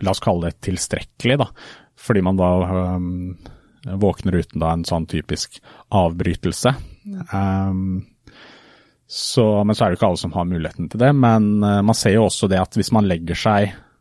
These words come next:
Speaker 1: og står opp til noenlunde samme tid over en lang periode, så blir jo det et helt naturlig mønster, for man blir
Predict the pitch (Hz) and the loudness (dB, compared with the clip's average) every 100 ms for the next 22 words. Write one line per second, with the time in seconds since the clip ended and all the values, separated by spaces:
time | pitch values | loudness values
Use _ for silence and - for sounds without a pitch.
0 | _ _ _ _ - - 107 90 - - | _ _ _ _ -4 2 2 2 -4 0
1 | 107 104 92 92 95 90 - 92 90 - | 4 4 4 2 0 0 0 0 0 -2
2 | 92 92 87 - 101 95 87 - 101 92 | -2 -4 -8 -2 0 2 0 0 2 2
3 | 104 143 - - - - 101 90 90 85 | 4 2 0 -20 -12 -2 2 2 2 2
4 | - 87 92 - 87 87 85 - 95 85 | 0 -2 -4 0 0 0 -2 -2 -2 -2
5 | - 87 90 80 104 101 95 95 | 0 0 -2 0 2 2 2 0